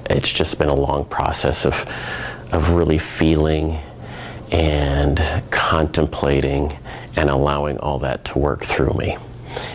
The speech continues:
It's a joy, yes, but I want it to be real with who I am. So, uh, I've been a little inward focused recently. And then in the midst of that, uh, all this happened yesterday was, uh, I'm a school teacher at this moment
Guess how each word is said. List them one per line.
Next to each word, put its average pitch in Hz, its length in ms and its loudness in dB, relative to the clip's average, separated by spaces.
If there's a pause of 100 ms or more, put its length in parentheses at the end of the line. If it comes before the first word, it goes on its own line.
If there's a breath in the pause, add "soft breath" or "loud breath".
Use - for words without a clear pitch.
(120)
It's - 180 2
a 80 60 4
joy, 76 680 4
yes, 73 500 -2
but 67 160 -2
I 73 80 -2
want 73 240 0
it - 60 -6
to - 120 -2
be 73 160 2
real 69 280 2
with - 160 -2
who - 180 2
I - 120 0
am. - 240 -2
So, 73 360 0 (420 loud breath)
uh, - 220 4
I've 82 120 4
been 90 140 6
a 87 60 6
little 80 380 4
inward 76 360 0
focused - 540 -2
recently. 69 640 0 (500 loud breath)
And 76 380 4
then 107 160 6
in 95 100 6
the 82 80 4
midst 87 300 0
of 76 80 2
that, 71 280 -2 (220)
uh, - 220 -2
all 82 160 2
this 80 180 0
happened 71 360 0
yesterday 71 600 2 (500 loud breath)
was, 69 720 2 (580 loud breath)
uh, - 280 -2 (280)
I'm 76 200 2
a - 220 -2
school 90 300 2
teacher 87 420 2
at 87 100 0
this - 200 0
moment 80 360 2